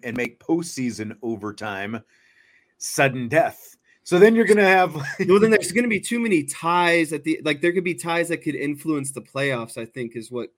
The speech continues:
Speaker 2: what would ultimately be the downside to that.
Speaker 1: Well, the crazy thing is, like, they changed this overtime system a couple of years ago to this whole, you know, now you're,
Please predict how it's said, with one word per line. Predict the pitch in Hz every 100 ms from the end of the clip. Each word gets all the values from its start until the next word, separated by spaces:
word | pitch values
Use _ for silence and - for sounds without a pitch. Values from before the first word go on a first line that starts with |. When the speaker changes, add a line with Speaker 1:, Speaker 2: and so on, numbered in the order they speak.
| _
Speaker 2:
what | 131 120
would | 127 117
ultimately | 123 127 135 120 120
be | 117 117
the | 113
downside | 117 120 117 117 113 -
to | 107
that. | 113 113 -
Speaker 1:
Well, | 185 214 202
the |
crazy | 196 269 330 208
thing | 151 170 151
is, | 147 135
like, | 139 127 - _ _
they | - 139
changed | 143 220 233 175
this | 185 165
overtime | 170 165 143 123
system | 113 139 - 120
a |
couple | 117 135 120
of | 110
years | 120 120
ago | 104 104
to | 98
this | 101 -
whole, | 120 120 113 104 95
you | 98
know, | 95
now | 101
you're, | 117 107 87